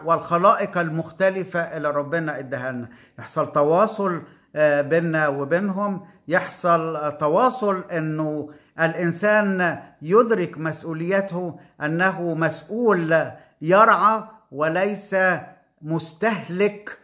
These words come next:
للطبيعة. الطبيعة اللي ربنا خلقها لنا نسوسها، صحيح ربنا أعطى للإنسان أنه يرعى الخليقة، آه، كمثال لله، والله يرعى الخليقة بالحب،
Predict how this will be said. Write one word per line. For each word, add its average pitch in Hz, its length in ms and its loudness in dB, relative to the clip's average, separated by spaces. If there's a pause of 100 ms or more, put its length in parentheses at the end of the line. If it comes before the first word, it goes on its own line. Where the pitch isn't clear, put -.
(260)
للطبيعة. 147 1120 -2 (320)
الطبيعة 165 920 2
اللي 147 160 -2
ربنا 160 420 -2
خلقها 143 520 -6
لنا 165 400 -2 (300)
نسوسها، 190 800 0
صحيح 156 460 -2
ربنا 147 380 -2
أعطى 156 380 0
للإنسان 139 800 -4 (320)
أنه 139 460 0
يرعى 143 520 2
الخليقة، 160 800 -2 (380)
آه، 147 140 -6
كمثال 139 1500 0
لله، 151 540 0 (360)
والله 160 540 -2
يرعى 160 360 2
الخليقة 143 600 -6
بالحب، 139 560 -6